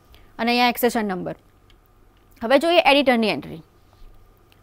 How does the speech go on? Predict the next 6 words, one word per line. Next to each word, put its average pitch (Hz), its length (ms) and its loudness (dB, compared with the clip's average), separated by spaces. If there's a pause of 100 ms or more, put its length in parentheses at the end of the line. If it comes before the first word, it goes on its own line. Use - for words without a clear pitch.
(2250)
આમાં 269 360 4
એડિટર 285 400 4
છે, 302 360 2 (1700)
ટ્રાન્સલેટર 277 540 4
છે, 294 380 2 (1300)
and 214 300 2